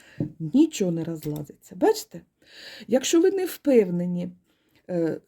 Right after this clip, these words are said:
чи втримається, може у вас, е, дуже великий отвір, е, в, в намистинки, або, е, маленький розмір, е,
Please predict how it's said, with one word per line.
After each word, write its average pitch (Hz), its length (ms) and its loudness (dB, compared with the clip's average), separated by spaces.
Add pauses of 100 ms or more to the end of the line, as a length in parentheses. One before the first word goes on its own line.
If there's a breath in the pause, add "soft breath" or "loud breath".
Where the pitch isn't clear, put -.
чи 233 160 -2
втримається, 262 800 4
може 294 240 2
у 247 100 0
вас, 247 300 -6 (280 soft breath)
е, 180 160 -4
дуже 262 380 0
великий 240 420 2
отвір, 170 600 -2
е, 170 40 -4
в, 156 340 -4 (420)
в 156 80 -8
намистинки, 165 880 0 (380 loud breath)
або, 277 360 6
е, - 260 -2 (360)
маленький 220 920 2
розмір, 196 840 0
е, 160 340 -2